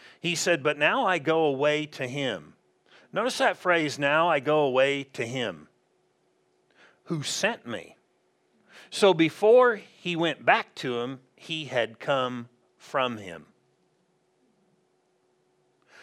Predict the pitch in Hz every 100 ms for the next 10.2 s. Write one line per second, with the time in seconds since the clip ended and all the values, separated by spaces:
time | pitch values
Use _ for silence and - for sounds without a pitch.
0 | - 160 180 - 180 165 139 135 143 131
1 | 90 95 _ _ _ _ _ _ _ _
2 | _ _ _ _ - 156 139 170 233 254
3 | 226 170 185 180 165 165 175 160 143 117
4 | - 208 170 143 139 - - 156 143 -
5 | 160 151 147 - 123 147 160 110 78 -
6 | _ _ _ _ _ _ _ _ _ _
7 | _ _ _ - 214 254 262 131 120 120
8 | 135 302 277 104 82 - _ _ _ _
9 | _ _ 143 160 131 202 208 165 135 190
10 | 151 -